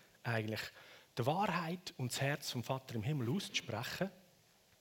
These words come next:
Und die Engel, die kommen als dienstbare Geister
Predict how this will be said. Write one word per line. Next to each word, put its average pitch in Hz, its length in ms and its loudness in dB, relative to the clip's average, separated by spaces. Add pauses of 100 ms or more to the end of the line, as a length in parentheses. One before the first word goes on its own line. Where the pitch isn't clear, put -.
(720)
Und 127 220 2
die 143 100 2
Engel, 185 460 0 (1000)
die 208 80 6
kommen 156 320 4
als 131 180 0
dienstbare 131 560 2
Geister 156 460 0